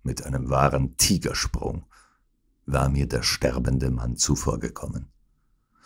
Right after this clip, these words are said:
Ich hörte das scharfe Schnappen eines Schlosses. Im nächsten Augenblick war er zu seinem Bett zurückgetaumelt. Dort lag er, erschöpft und schwer atmend,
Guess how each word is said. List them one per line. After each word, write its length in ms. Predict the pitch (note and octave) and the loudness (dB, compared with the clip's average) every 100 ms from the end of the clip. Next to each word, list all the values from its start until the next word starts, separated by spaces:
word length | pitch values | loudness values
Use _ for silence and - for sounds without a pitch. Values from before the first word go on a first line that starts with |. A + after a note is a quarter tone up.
| - - | -16 -2
Ich 160 | - F2 | 4 10
hörte 220 | G2+ G#2 | 10 12
das 220 | F#2 F2+ | 10 10
scharfe 420 | - E2+ D2+ - F#2 | 10 8 6 4 4
Schnappen 480 | - D2 B1 - | 4 4 2 2
eines 300 | B1 C2 C2+ | 0 2 0
Schlosses. 560 | - A1 G1+ - - - - _ _ _ _ _ _ _ | -2 -4 -2 -2 -2 -8 -10 _ _ _ _ _ _ _
Im 120 | E2+ | 6
nächsten 360 | F2 F#2 - F#2+ | 10 10 10 8
Augenblick 560 | C#2 E2 E2 E2+ C#2+ - | 8 8 10 8 6 6
war 240 | D2+ D2+ | 8 8
er 220 | C2 D#2+ | 8 6
zu 160 | D2 E2 | 6 2
seinem 260 | D#2 D#2 | 4 6
Bett 240 | D2+ D2+ - | 8 6 6
zurückgetaumelt. 1300 | - - D#2 G2+ - - - - D2+ C#2 C2+ A#1+ - - - _ _ _ _ _ _ _ _ _ | 0 4 8 6 6 -4 -6 2 4 6 6 2 -6 -16 -20 _ _ _ _ _ _ _ _ _
Dort 300 | - A1+ - | -2 -2 0
lag 280 | - D#2+ D#2 | 6 8 6
er, 300 | - A1 A1 - | 2 -4 -8 -6
erschöpft 520 | - - F#2 - - | 0 8 8 6 -2
und 160 | C2 B1 | -2 0
schwer 320 | - E2 D#2+ | 6 8 10
atmend, 600 | F#2 E2+ - D2 A#1+ - | 8 6 6 2 2 -6